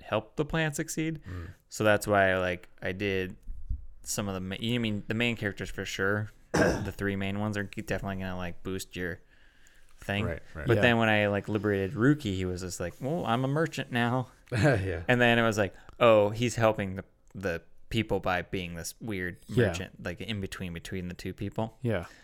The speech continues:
Speaker 1: But then I, like, Bertrude really, like, fucked him up,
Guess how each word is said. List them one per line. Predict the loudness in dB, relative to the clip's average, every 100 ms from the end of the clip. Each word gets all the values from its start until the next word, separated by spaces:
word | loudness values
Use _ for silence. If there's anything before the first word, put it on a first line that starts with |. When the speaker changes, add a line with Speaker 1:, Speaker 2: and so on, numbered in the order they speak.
| -14 -2
Speaker 1:
But | 0
then | 2 2
I, | 2
like, | 2 0 -2 -6 -20 _ -10 0
Bertrude | 0 2 2 2 2
really, | 2 2 2
like, | 0 -2 -10
fucked | -20 -4 -4 -2 -4
him | -2
up, | -4 -8